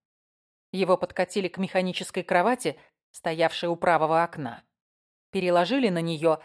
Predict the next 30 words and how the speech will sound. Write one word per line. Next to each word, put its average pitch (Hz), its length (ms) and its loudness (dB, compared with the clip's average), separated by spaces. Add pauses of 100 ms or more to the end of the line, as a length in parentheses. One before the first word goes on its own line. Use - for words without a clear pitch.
(200)
и 190 80 -8
стали 302 320 -2
ему 214 300 2
застегивать 220 640 0
ремни 190 300 0
на 190 100 0
ногах, 165 420 0
руках 170 540 -2
и 220 100 -4
туловище. 143 680 -4 (880)
У 214 100 2
Романа 214 380 8
было 202 240 6
ощущение, 208 640 0
будто 165 380 0
он 175 180 0
попал 175 340 4
в 175 60 -14
Средневековье, 175 920 -2 (420)
и 185 60 -6
сейчас 226 420 -4
будут 190 380 -2
пытки. 151 460 -8 (920)
Отличие 262 520 -2
было 247 260 4
только 208 320 2
в - 80 -16
том, 208 180 2
что - 160 -4
кровати-ремни 160 880 -2